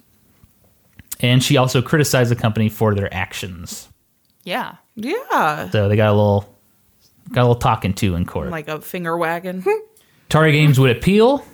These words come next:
Speaker 1: and they said, "Look, if you shut down Tengen, uh, we're gonna have to lay off all of our employees. There'll be a huge financial impact." And, uh,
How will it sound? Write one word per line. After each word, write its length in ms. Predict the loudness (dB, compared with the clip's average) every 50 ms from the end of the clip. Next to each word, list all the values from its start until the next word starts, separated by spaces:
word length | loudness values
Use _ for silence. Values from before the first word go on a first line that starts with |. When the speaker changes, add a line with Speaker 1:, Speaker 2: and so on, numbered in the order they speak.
| _ _ _ _ -20 -20 _ _ _ -2
Speaker 1:
and 380 | 2 2 4 6 6 6 6 6
they 100 | 4 4
said, 460 | 2 2 2 2 4 4 2 2 2
"Look, 220 | 2 2 2 2
if 120 | 0 0 2
you 120 | 2 2
shut 340 | 2 2 2 2 2 2 2
down 280 | 2 4 4 4 2 2
Tengen, 680 | 0 0 2 4 4 4 4 4 4 4 2 2 0 -2 -6 -20 -20 -20 -20 -20 -20 -20 _ _ _ _ 0
uh, 400 | 2 2 4 4 4 4 2 0 -2 -8 _ _ _ _ _ _ _ -8
we're 380 | -4 0 2 2 2 2 2
gonna 200 | 2 2 4 4
have 300 | 4 4 4 2 0 -2 -2
to 440 | 2 4 4 6 6 6 6 4
lay 300 | 4 4 4 4 6 4
off 340 | 4 4 4 2 0 -2 -4 -2
all 180 | 2 4 4 4
of 80 | 4
our 120 | 4 4 2
employees. 500 | 2 2 2 4 4 6 6 4 4 4
There'll 100 | 2 2
be 80 | 2 2
a 20 |
huge 260 | 2 2 2 2 2
financial 480 | 2 0 2 2 4 2 2 0 0 2
impact." 640 | 2 2 2 2 2 4 4 4 2 0 -4 -10 -20 _ _ _ _ -20 -20 _ -20 -20 _ _ _ _ _ -2
And, 380 | 2 2 4 4 4 4 4 4
uh, 460 | 2 2 2 2 2 0 -2 -4 -6